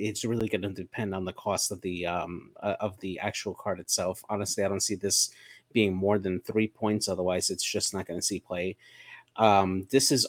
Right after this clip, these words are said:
only gonna be good on ships that don't have that rear arc, that have the ability to be a, an effective blocker, because range zero shots will be a thing, you know, later on. Um, so, you know, definitely the, the S T seventy assault ship or the Razor Crest will be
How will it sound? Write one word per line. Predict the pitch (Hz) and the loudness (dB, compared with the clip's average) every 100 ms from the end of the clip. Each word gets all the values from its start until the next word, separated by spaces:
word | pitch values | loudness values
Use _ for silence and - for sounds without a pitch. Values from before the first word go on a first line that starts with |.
| 113 | 2
only | 113 120 123 | 2 4 4
gonna | 123 107 | 4 4
be | 101 95 | 2 0
good | 107 101 - | 2 2 0
on | 98 92 | -4 -2
ships | - 113 - | 0 0 0
that | 104 98 | 0 0
don't | - 110 | 0 0
have | 107 113 107 | 4 2 2
that | 95 - | 0 0
rear | 98 101 | 0 2
arc, | 95 113 - - - | 2 0 -2 -10 -4
that | 95 | 0
have | 104 95 | 0 0
the | 90 | -2
ability | 90 95 95 95 | -2 -2 0 0
to | - - 92 | 0 -2 -4
be | 92 92 92 90 | -2 -2 -2 -2
a, | 92 90 - | -4 -4 -6
an | - 92 | -8 -4
effective | - 98 - - | -2 -2 -4 -4
blocker, | 92 87 107 110 117 | 0 0 2 0 0
because | 98 - 90 87 - | -4 -2 0 -2 -2
range | 95 98 98 | 0 0 0
zero | 104 92 90 87 87 - - | 0 4 4 2 -2 -12 -6
shots | - 110 95 - | 0 0 0 -2
will | 92 | -2
be | 92 92 | 0 -2
a | |
thing, | 92 95 98 95 - - | -2 -2 -2 -2 -8 -8
you | 98 | -6
know, | 87 - | -4 -4
later | 90 85 | -4 -2
on. | 87 92 101 - - - - - | 0 0 -2 -8 -16 -14 -16 0
Um, | - 107 95 90 87 - | 6 10 10 8 4 4
so, | - 107 95 90 85 - _ | 6 8 8 6 2 -2 _
you | 104 | 0
know, | 95 90 | 0 4
definitely | 113 - 104 | 4 4 2
the, | 90 95 87 85 78 62 _ _ - | 2 0 0 0 -2 -6 _ _ -6
the | 92 87 | -4 0
S | 107 110 - | 0 0 0
T | 104 92 | 0 2
seventy | - 98 92 | 2 2 2
assault | 90 - 95 | 2 2 2
ship | - 95 92 | 2 0 0
or | 87 | 0
the | 85 | 2
Razor | 95 90 92 | 2 2 0
Crest | 98 85 - | 0 2 0
will | 95 92 | 0 0
be | 98 90 87 | 0 0 -2